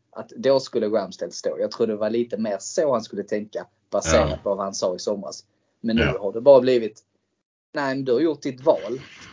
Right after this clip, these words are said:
Speaker 1: Och hoppa-, och hoppas verkligen inte det är så att vår målvaktstränare, att det är för att han är bästa polare med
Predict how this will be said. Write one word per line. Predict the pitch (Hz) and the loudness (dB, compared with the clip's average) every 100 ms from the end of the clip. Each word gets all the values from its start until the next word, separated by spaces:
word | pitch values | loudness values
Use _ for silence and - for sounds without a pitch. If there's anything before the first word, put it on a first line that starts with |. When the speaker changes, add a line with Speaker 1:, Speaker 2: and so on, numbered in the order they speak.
| - - - - - - 151 | -20 -20 -20 -20 -20 -8 0
Speaker 1:
Och | 131 | 0
hoppa-, | 139 - 120 - | 0 -2 -4 0
och | 139 | 0
hoppas | 143 135 - | 2 -2 -4
verkligen | 135 151 139 | -4 -4 -8
inte | 135 | -8
det | 120 | -4
är | 120 | -4
så | 113 120 104 | -2 -6 -6
att | 107 | -8
vår | 107 | -8
målvaktstränare, | 110 110 101 - - 101 95 92 98 98 - - | -6 -6 -8 -12 -12 -12 -10 -12 -12 -12 -16 -14
att | 110 | -8
det | 117 117 | -4 -4
är | 110 | -6
för | - | -8
att | 104 | -8
han | 113 104 | -6 -6
är | |
bästa | 101 101 - | -6 -6 -8
polare | 95 117 113 92 87 | -8 -6 -6 -8 -10
med | 95 101 | -8 -8